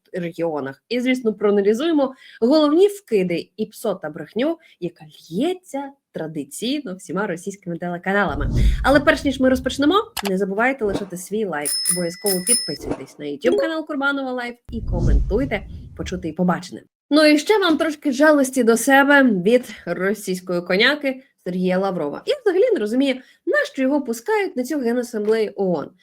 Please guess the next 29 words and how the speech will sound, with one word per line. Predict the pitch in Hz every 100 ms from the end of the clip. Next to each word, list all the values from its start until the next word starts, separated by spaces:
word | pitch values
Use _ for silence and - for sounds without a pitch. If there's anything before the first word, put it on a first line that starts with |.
| _ - -
Нащо | 311 392 381 330
там | 320 320
їй | 311 320
так | 311 339 330
клоун | 285 302 277
Нібензя? | 262 240 190 180 160 147 - _
Навіщо | - 208 294 330 294 285 _ _ _
клоун | 277 302 294 277 262 _ _ -
рангом | 208 302 359 285 285
вище | 202 247 254 202
там | 208 196
ще | 185 196
потрібен? | 185 185 185 180 151 143 151
Зрештою, | 226 403 - 262
Лавров | 226 220 294 453 - - -
із | 262 285 -
центральної | 233 233 196 226 226 220
трибуни | 214 202 233 339 294 269
заявив, | 185 185 226 262
що | - 214 220
нато | 180 202 233 196
та | 185 202
Європейський | 208 190 185 226 214 170
Союз | - 320 440 - _ _ -
воює | 214 302 262 202
з | 180
Росією | 214 226 285 370 339 311 294 _
руками | 196 196 240 226
України. | 196 196 196 165 147